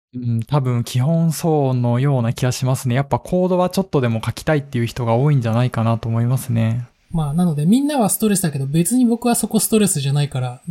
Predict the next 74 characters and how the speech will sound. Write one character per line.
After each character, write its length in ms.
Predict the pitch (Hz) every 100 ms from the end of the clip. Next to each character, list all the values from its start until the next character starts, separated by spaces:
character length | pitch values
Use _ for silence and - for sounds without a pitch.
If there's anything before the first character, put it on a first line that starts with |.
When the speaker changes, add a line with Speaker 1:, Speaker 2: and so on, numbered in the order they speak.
| 156
Speaker 2:
ち 120 | -
ょ 100 | 202
う 40 | 180
ど 100 | 175
需 180 | 165 165
給 160 | 170
バ 120 | 170
ラ 80 | 160
ン 20 |
ス 100 | 135
が 80 | 139
崩 300 | - 147 143
れ 60 | 135
て 100 | -
て 100 | 131
い 140 | 131
い 40 | -
と 120 | 135
こ 120 | 123
ろ 60 | 127
っ 40 |
て 180 | - 131
い 80 | -
う。 200 | - 220
Speaker 1:
<laughs> 1120 | 349 - 254 - - 143 151 - - - -
こ 80 |
れ 60 | 123
は 260 | 120 120 -
辻 200 | - 135
さ 120 | 139
ん 100 | 135 -
に 300 | 131 131 -
す 180 | - -
る 120 | 131
質 180 | 120 -
問 180 | 131 127
で 100 | 123
は 60 | 107
な 120 | 113
か 100 | 120
っ 80 | -
た 140 | 110 107
が、 400 | 226 190 113 -
<laughs> 40 |
と 80 | 143
て 80 | -
も 80 | - - - - 143
い 40 |
い。 40 |
個 280 | 202 185 202
人 200 | 180 180 - 180 - - 180
的 200 | 180 -
に 120 | 170 156
は 140 | 120
め 100 | 127
っ 20 | -
ち 80 | -
ゃ 100 | 135 -
確 260 | 143 139 139
か 160 | 127
に 140 | 120 117
っ 20 |
て 100 | 120
思 200 | 113 117
う 20 |
こ 140 | 127
と 100 | 117
が 80 | 113
聞 160 | 113 -
け 80 | 113
た 140 | 120
気 100 | 120
が 80 |
す 100 | 110